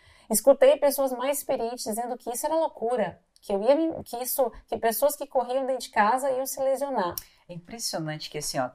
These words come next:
Speaker 2: sempre tem alguém pra julgar tudo.
Speaker 1: Tudo.
Speaker 2: Não importa se, se você corre com máscara, vai ter gente te julgando por correr com máscara. Se corre sem máscara, vai ter sem máscara.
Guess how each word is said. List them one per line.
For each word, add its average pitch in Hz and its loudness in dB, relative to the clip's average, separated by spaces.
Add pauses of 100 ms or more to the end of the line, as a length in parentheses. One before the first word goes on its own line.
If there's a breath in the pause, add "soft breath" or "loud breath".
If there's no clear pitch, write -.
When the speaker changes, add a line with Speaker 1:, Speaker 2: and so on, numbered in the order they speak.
(120)
Speaker 2:
sempre 247 -2
tem 170 -6
alguém 131 -2
pra 135 -8
julgar 123 -4
tudo. 143 -4
Speaker 1:
Tudo. 240 2 (200)
Speaker 2:
Não 170 -4
importa 175 2
se, 107 -8
se - -6
você - -18
corre 120 6
com 120 -16
máscara, 120 -2
vai 131 0
ter 135 -8
gente 120 -14
te 139 -18
julgando 123 -8
por 131 -14
correr 127 -10
com 165 -10
máscara. 101 -4
Se - -8
corre 104 -6
sem 139 -8
máscara, 160 -2
vai 202 -12
ter 175 -12
sem 196 -10
máscara. 113 0